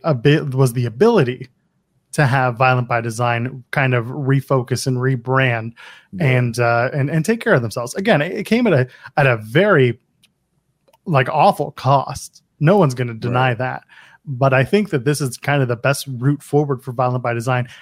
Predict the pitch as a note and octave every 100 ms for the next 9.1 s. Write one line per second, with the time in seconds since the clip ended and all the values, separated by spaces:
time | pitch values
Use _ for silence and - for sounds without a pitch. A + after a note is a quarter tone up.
0 | - D#3 D3 C3 D#3+ A3 - - A#2 E3+
1 | D#3+ A#2+ - - _ B2+ C3 B2 B2+ B2
2 | - D3 D#3 B2 A2+ A2+ A#2 B2 A#2 _
3 | _ - C3+ C3 A#2+ A#2+ A2+ A#2+ D3+ D#3+
4 | D3+ A2+ - G#2+ A#2 A#2+ D#3+ E3 D3 A#2
5 | C3 C#3+ C3 B2 B2 A#2 C#3 D3+ D3 -
6 | C#3 B2+ _ C#3+ - _ E3+ A#2 A#2 D3
7 | - A3 G3+ - - - _ - B2 A#2+
8 | C3 C#3+ C#3 C3 C3 - D3 D3 F#3 G#3+